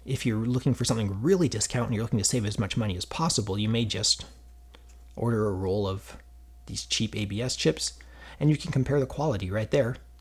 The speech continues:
for not too much money. Like I said,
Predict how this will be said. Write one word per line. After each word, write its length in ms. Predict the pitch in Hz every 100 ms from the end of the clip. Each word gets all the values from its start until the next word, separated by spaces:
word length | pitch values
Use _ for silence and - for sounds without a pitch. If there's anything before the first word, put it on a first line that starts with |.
| -
for 180 | - 160
not 220 | 151 -
too 160 | - 139
much 240 | 107 -
money. 260 | 113 92 - - - - - - - - - - - - - - - - -
Like 140 | 123 127
I 60 |
said, 340 | 127 139 135